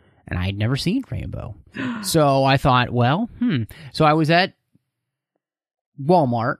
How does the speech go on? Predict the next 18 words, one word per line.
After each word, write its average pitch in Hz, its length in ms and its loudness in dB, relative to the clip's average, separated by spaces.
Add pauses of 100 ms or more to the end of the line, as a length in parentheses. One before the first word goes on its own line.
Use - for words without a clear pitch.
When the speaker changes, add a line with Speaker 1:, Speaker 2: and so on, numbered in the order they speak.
(160)
Speaker 1:
and, 143 600 2
uh, 139 160 2
they 143 240 4
had 127 320 0
it - 160 -2
for, 139 340 4
like, 131 240 4
fourteen 139 640 0
something 135 560 0 (180)
f-, - 200 -16 (100)
uh, 135 380 4
for 151 160 2
four 220 260 2
K. - 300 -6 (560)
So - 120 -4
I - 20 0
was 214 100 0
like, 285 200 2